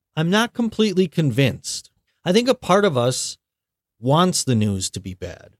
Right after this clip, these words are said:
I think a part of us needs the news to be bad. Sort of an addiction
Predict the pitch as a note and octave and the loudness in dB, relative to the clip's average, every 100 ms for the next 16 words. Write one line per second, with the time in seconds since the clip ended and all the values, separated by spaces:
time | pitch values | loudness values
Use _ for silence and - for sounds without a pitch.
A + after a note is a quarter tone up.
0 | _ _ _ A#2 E3+ F3 - F3+ F#3+ F3 | _ _ _ -6 -2 -2 2 2 4 4
1 | E3+ - - _ _ A2 D3 F#3 F#3+ C#3 | 2 0 -10 _ _ 0 4 6 4 2
2 | - B2+ A2+ G2 F#2 - - G#2 A2 G2 | -4 -2 -2 -4 -6 -10 -10 -6 -6 -6
3 | F#2 - - _ _ _ _ - - E3+ | -8 -10 -18 _ _ _ _ -8 0 2
4 | F3+ F3+ D#3 - D#3+ D#3+ - B2+ A2 G#2+ | 2 2 2 2 0 2 0 0 0 -2